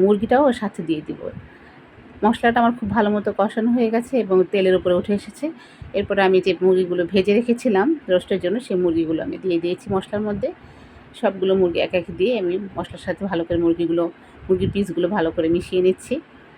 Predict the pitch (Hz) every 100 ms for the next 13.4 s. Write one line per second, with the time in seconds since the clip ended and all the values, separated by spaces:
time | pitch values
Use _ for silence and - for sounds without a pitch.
0 | - - - - - - - - - -
1 | - - - - - - - - 180 175
2 | 170 170 170 180 160 165 170 170 160 156
3 | - 175 262 202 170 175 165 165 180 170
4 | - 170 156 170 - - - - - -
5 | - - - - - - - - - -
6 | - - - - - - 185 175 175 175
7 | 170 180 - 175 160 165 - 190 180 185
8 | 233 185 165 170 170 247 - - - -
9 | - - - - - - - - - -
10 | - - - - - - - - - -
11 | - - - - - 233 277 - 277 349
12 | - - 180 185 185 - 247 247 247 214
13 | 196 202 175